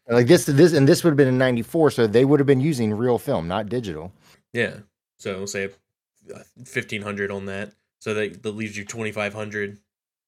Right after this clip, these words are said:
Speaker 2: for <laughs> paying everybody. <laughs> And I'm, and I'm wondering with the Turtles, because, again, this company made two productions. They did this, and then they did the Turtles Tunes thing.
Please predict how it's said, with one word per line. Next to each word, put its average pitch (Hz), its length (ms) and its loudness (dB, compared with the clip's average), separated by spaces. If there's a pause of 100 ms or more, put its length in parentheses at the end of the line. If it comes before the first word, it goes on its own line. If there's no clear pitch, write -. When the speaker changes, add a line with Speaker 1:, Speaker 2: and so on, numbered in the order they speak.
(100)
Speaker 2:
for 98 680 -4 (240)
<laughs> 165 260 -8
paying 117 460 -2
everybody. 135 560 -2 (1600)
<laughs> - 100 -8 (1000)
And 135 140 0
I'm, 127 180 2
and 123 120 0
I'm 123 80 -2
wondering 143 320 4
with 120 120 -4
the - 60 -10
Turtles, 123 460 0
because, 104 500 -4
again, 107 520 -6 (120)
this 117 360 -6
company 104 680 -10 (100)
made 101 540 -10
two 175 180 -10
productions. 95 520 -10
They 98 100 -10
did 98 220 -12
this, 101 240 -8
and 98 240 -10
then 98 120 -10
they 95 120 -12
did 95 180 -14
the - 60 -20
Turtles 104 400 -12
Tunes 113 400 -12
thing. 123 340 -12